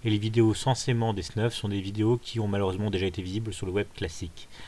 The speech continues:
Le film, plutôt court, soixante et une minutes, aurait mérité d'être un peu plus, euh, ouais, travaillé. Surtout que la plupart des spectateurs du festival s'attendaient à ce que le film décolle enfin avec l'arrivée de la violence.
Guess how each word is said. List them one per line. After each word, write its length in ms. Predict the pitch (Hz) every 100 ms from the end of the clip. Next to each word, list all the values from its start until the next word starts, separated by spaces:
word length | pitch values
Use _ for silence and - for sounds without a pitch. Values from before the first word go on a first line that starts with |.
| - - -
Le 80 | 110
film, 280 | - 143
plutôt 300 | 120 - 107
court, 300 | 95 165 190
soixante 300 | - 107 107
et 40 | 101
une 80 | 98
minutes, 320 | 104 151 - - - -
aurait 180 | 107 110
mérité 400 | 110 107 - 135 113
d'être 460 | 107 104 - - -
un 120 | 107
peu 140 | 117 -
plus, 480 | - 117 127 - -
euh, 160 | 95 98 - - - - - 107 - - 139 - - -
ouais, 120 | - - - -
travaillé. 460 | - - - 92 85 - - - - - - - -
Surtout 260 | - 123 170
que 120 | 147
la 80 | 113
plupart 240 | 139 143
des 80 | 135
spectateurs 440 | - 117 104 95 117
du 60 |
festival 340 | 95 85 117 123
s'attendaient 340 | 107 98 110
à 60 | 104
ce 120 | 98
que 100 | 95
le 80 | 87
film 160 | 117
décolle 300 | 101 113 104 -
enfin 320 | 135 - 117 127
avec 140 | - 107
l'arrivée 240 | 95 98
de 60 | 101
la 60 |
violence. 480 | 95 98 80 - -